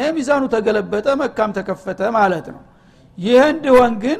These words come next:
ትግል ያስፈልጋል። ያ ትግ-፣ ያለ ትግል ድል እንዴት ይመጣል? ይሄ ሱነቱላህ ነው። አንድ ሰው ሁልጊዜ ትግልን ፈርቶ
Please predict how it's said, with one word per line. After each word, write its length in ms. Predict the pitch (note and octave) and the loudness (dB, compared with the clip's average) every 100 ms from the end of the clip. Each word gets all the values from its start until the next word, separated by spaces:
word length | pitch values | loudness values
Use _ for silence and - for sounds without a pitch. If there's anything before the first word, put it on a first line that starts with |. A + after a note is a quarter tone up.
| G#4 | -6
ትግል 280 | C4 F4 G#4 | -6 -2 0
ያስፈልጋል። 720 | D#4 - A#3 A3+ G#3 F#3+ F#3+ | 0 0 -2 -2 -2 -2 -2
ያ 80 | B3 | -4
ትግ-፣ 260 | C#4+ A3 - | -6 -8 -2
ያለ 220 | A#3+ B3 | 0 0
ትግል 260 | A#3+ A#3+ C4 | -4 -6 -6
ድል 160 | B3 B3+ | -6 -6
እንዴት 240 | A3+ G#3+ | -6 -8
ይመጣል? 400 | F3+ D#3+ - C#3 - _ _ _ _ _ _ _ _ - | -6 -8 -8 -14 -14 _ _ _ _ _ _ _ _ 0
ይሄ 100 | C4 | 2
ሱነቱላህ 680 | C4 C4+ B3 A#3 A#3 A3 F#3 D#3+ | 2 0 0 2 0 2 2 2
ነው። 120 | C#3+ - - _ _ _ - | -4 -16 -20 _ _ _ -10
አንድ 240 | F#3 G#3 A#3 | -6 -4 -2
ሰው 180 | B3+ D4 - | 2 2 2
ሁልጊዜ 420 | B3 D4+ A3+ B3 C4 | -4 -6 -4 -2 -2
ትግልን 340 | A#3+ C4 C#4 G#3+ | 0 -2 -2 -2
ፈርቶ 300 | A#3+ A#3 | -2 -2